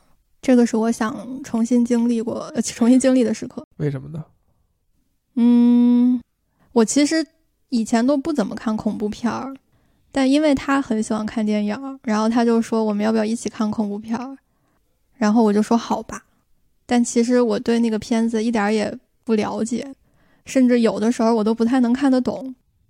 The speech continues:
Speaker 1: 但我就是觉得就这么坐在他旁边儿看那个电影，那个电影是什么内容不重要，
Speaker 2: 嗯。
Speaker 1: 但就是觉得很开心。尤其是因为是学校教学楼里头的露天广场，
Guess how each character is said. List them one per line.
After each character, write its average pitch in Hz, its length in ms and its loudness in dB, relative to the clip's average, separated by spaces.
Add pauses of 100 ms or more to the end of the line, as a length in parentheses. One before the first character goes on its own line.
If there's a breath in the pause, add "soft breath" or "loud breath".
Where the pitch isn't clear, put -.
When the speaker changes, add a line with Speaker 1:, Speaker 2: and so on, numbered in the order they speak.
(160)
Speaker 1:
但 269 160 2
我 233 80 4
就 269 160 2
是 247 80 6
觉 202 220 0
得 214 340 0 (600)
就 277 160 2
这 254 100 4
么 226 100 4
坐 240 140 2
在 220 100 4
他 233 140 2
旁 226 200 0
边 214 140 2
儿 220 200 -2
看 240 280 -2
那 214 80 0
个 208 120 0
电 214 220 0
影， 277 400 -8 (200)
那 254 80 0
个 254 80 4
电 262 180 2
影 208 60 -4
是 269 160 -2
什 247 100 2
么 247 60 0
内 262 140 2
容 220 180 -2
不 214 100 -4
重 226 300 0
要， 277 240 -10 (260)
Speaker 2:
嗯。 131 160 -4
Speaker 1:
但 247 160 0
就 247 100 2
是 240 140 2
觉 208 140 -4
得 214 200 -6 (360)
很 208 120 -8
开 220 220 -6
心。 247 180 -10 (920 soft breath)
尤 254 180 6
其 262 220 2
是 240 420 2 (400)
因 262 100 4
为 285 120 6
是 277 100 4
学 220 240 4
校 247 260 4
教 240 200 2
学 233 80 4
楼 233 160 2
里 233 100 2
头 226 160 2
的 220 160 0
露 247 180 2
天 269 240 2
广 262 200 0
场， - 200 -8